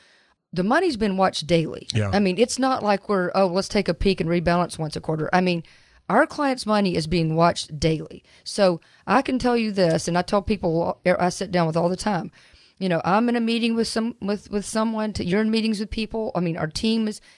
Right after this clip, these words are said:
Speaker 1: you know, we're not, you know, I may not even know what the stock market's doing while I'm in this meeting.
Speaker 2: Right, 'cause,
Speaker 1: I'm
Speaker 2: I mean, we,
Speaker 1: talking to
Speaker 2: we,
Speaker 1: someone.
Speaker 2: we could be in planning meetings with, with clients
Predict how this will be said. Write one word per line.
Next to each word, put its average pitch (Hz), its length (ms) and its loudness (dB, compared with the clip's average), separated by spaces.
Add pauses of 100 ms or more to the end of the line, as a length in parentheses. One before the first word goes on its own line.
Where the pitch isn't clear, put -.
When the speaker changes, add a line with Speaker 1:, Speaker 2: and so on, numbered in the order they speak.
(260)
Speaker 1:
you 226 80 -2
know, 214 120 4
we're 220 340 0
not, 294 500 -2 (340)
you 233 180 -2
know, 196 160 2
I 196 120 2
may 285 140 -2
not 196 160 4
even 220 160 0
know 233 80 0
what 269 100 -4
the 254 60 -4
stock 294 260 2
market's 185 300 -2
doing 180 180 2
while 175 100 2
I'm 175 120 2
in 165 60 0
this 175 180 -2
meeting. 202 160 2
Speaker 2:
Right, 151 100 2
'cause, - 180 0
Speaker 1:
I'm 160 100 2
Speaker 2:
I - 80 6
mean, 196 60 2
we, 247 80 2
Speaker 1:
talking 170 100 -2
to 190 40 2
Speaker 2:
we, 233 60 -2
Speaker 1:
someone. 196 200 2
Speaker 2:
we - 60 -6
could 175 120 0
be 170 120 2
in 147 120 2
planning 180 540 2
meetings 117 360 2
with, 117 300 0
with 123 440 0
clients 202 640 0